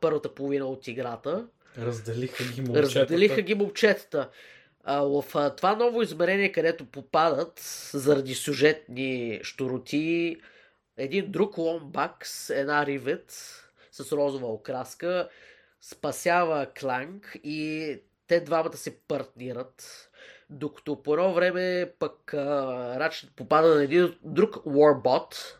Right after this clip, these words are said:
Speaker 1: който за малко да го убие, впрочем, много, и се партнират.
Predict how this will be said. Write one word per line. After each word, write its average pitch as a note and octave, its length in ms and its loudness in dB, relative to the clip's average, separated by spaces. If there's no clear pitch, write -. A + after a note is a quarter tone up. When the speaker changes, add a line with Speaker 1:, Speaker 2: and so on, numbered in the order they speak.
Speaker 1:
който C#3 200 4
за C3+ 60 -2
малко C#3+ 180 4
да C3+ 80 -6
го A2+ 100 -4
убие, A#2+ 240 2
впрочем, A2+ 380 -6
много, A2 340 0
и C#3 320 0
се - 260 -4
партнират. B2 760 -2